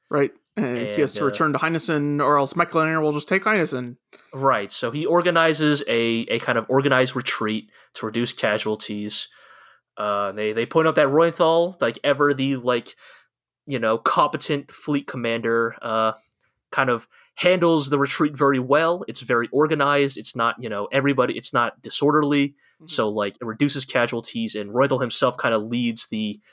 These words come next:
Speaker 2: the bulwark to defend the retreat. Um, however, Mittermeier decides, rather than stay and lick his wounds, uh,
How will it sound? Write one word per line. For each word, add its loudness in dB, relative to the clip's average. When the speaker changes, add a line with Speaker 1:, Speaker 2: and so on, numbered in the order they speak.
Speaker 2:
the 0
bulwark 2
to -8
defend -2
the -4
retreat. -2
Um, 0
however, 0
Mittermeier 0
decides, 0
rather 0
than -2
stay 0
and 0
lick 0
his -2
wounds, -4
uh, 2